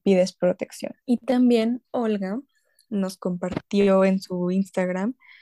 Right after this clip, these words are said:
algunos códigos que son números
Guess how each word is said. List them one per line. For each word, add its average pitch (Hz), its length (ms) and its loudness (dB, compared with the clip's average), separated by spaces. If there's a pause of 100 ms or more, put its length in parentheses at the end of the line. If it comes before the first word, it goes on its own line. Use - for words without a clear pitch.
(580)
algunos 202 460 0
códigos 220 520 -4
que 185 120 -6
son 190 600 -6
números 202 640 -2